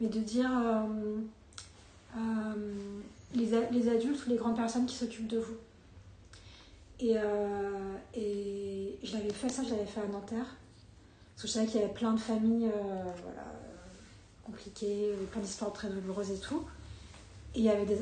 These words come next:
un enfant, un enfant à la classe qui m'avait dit, euh, « Madame, pourquoi vous dites pas, euh, les parents ? » Je lui ai dit, « Ben, en fait, je sais pas, tout le monde n'a pas forcément de parents, parfois on n'a qu'un parent, parfois on est élevé par ses grands-parents, par sa tante, et cetera, machin. » Et là, t'as la classe, t'en as pas qui était là,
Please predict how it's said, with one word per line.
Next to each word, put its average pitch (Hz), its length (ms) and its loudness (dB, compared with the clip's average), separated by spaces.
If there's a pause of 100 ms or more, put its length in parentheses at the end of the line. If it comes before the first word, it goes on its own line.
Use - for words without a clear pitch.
un 214 140 2
enfant, - 220 -2 (120)
un 202 40 -4
enfant 196 180 -2
à 247 40 4
la 226 60 4
classe 254 200 -2
qui 233 120 -2
m'avait 202 220 2
dit, 233 200 0
euh, « 247 40 4 (420)
Madame, 262 300 2
pourquoi 247 300 0
vous 262 60 0
dites 233 200 0
pas, 254 80 -2
euh, 240 240 4
les 226 100 6
parents ? » 247 380 4 (540)
Je - 80 -10
lui 196 80 -4
ai - 40 -6
dit, « 247 200 -4
Ben, 208 380 -2 (460)
en 247 40 0
fait, 247 60 4
je 233 100 0
sais 214 180 -4
pas, 262 320 0 (120)
tout - 140 -2
le 247 60 6
monde 247 80 6
n'a 220 60 6
pas 220 120 2
forcément 220 400 -4
de 220 60 -4
parents, 240 460 2
parfois 226 320 -4
on 220 40 2
n'a 208 80 2
qu'un 208 140 -4
parent, 220 480 2
parfois 220 240 -4
on 202 40 -4
est 196 40 -4
élevé 214 100 0
par 208 100 -4
ses 208 140 -6
grands-parents, 220 640 0
par 202 140 -4
sa 247 120 0
tante, 220 400 -2
et - 100 -10
cetera, 220 240 -6 (140)
machin. » 220 220 -8 (1300)
Et 262 60 2
là, 262 140 6
t'as 233 180 8
la 220 60 8
classe, 262 180 2
t'en 226 80 4
as 208 80 4
pas 254 100 2
qui 247 100 4
était 226 100 0
là, 196 180 2